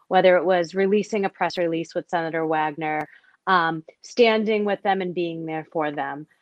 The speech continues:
Um, and that to me, while my job is to, uh, represent the constituents of House District thirty-seven, um, debate bills that come to us and how it would impact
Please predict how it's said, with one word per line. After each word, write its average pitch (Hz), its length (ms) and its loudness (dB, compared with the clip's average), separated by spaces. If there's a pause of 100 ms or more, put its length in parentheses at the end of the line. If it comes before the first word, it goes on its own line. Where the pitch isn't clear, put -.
(200)
Um, 170 380 0
and 202 260 4
that 233 320 6
to - 160 -4
me, 220 680 -2 (240)
while 185 300 4
my 180 220 -2
job 175 600 2
is 175 420 -6 (100)
to, 175 400 -4 (360)
uh, 156 280 -8
represent 220 540 0
the 202 60 -6
constituents 190 600 -6
of 180 80 -10
House 185 240 -4
District 180 400 -8
thirty-seven, 160 880 -6 (480)
um, 160 360 -2
debate - 600 2 (100)
bills 196 400 4
that 185 200 -2
come 190 260 -2
to 185 220 -2
us 170 520 -2 (260)
and 175 120 -6
how 202 340 4
it 208 120 -4
would 185 160 -4
impact 170 720 -8